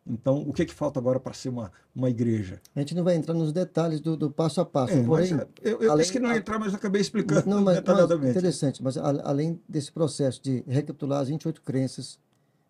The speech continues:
Speaker 2: de aceitar esses novos membros através de uma, quatro perguntas básicas ali, tem um núcleo básico também, é, nós teríamos que ter um encerramento da cerimônia, mas para nascer essa igreja organizada
Speaker 1: Falta o quê agora?
Speaker 2: É porque no grupo não tinha, agora na igreja organizada tem que ter.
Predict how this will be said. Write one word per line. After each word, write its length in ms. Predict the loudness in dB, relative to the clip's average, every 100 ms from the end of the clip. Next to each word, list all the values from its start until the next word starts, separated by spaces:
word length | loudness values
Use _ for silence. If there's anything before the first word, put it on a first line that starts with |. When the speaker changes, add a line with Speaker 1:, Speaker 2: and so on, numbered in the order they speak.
| -10
Speaker 2:
de 160 | 2 2
aceitar 480 | 4 2 2 2
esses 260 | 0 -2 -6
novos 340 | -4 -4 -4
membros 300 | -2 -2 -2
através 400 | -6 -6 -2 -2
de 60 | -2
uma, 180 | -2 -4 _ _
quatro 280 | -4 -4 -2
perguntas 480 | 0 0 0 -4 -4
básicas 500 | -2 -4 -4 -6 -6
ali, 340 | -4 -4 -6 -8 _
tem 100 | -2
um 60 | 0
núcleo 280 | 0 0 -2
básico 400 | 0 -2 -4 -8
também, 460 | -4 -2 -2 -2 -8 _ _ _ _ _ -2
é, 180 | -2 0
nós 220 | 0 0
teríamos 260 | -2 -2
que 80 | -4
ter 160 | 0 2
um 80 | 2
encerramento 380 | 2 0 0
da 80 | -2
cerimônia, 420 | -2 -2 0 2
mas 120 | 0 -2
para 160 | -2
nascer 340 | 0 -2 -2 -2
essa 160 | -2
igreja 260 | -4 -2 -2
organizada 560 | -2 -2 -2 -4 -4
Speaker 1:
Falta 240 | -2 -2 0
o 40 |
quê 160 | -2 -2
agora? 320 | -2 -4 -6
Speaker 2:
É 40 | -8
porque 280 | 0 0 2
no 160 | 2
grupo 240 | 4 2 2
não 140 | 0
tinha, 400 | 0 0 0 0 _ -4
agora 320 | 0 2 2
na 60 | 2
igreja 240 | 2 0
organizada 380 | 0 0 0 -2
tem 160 | -4
que 100 | -6
ter. 300 | -4 -4 -4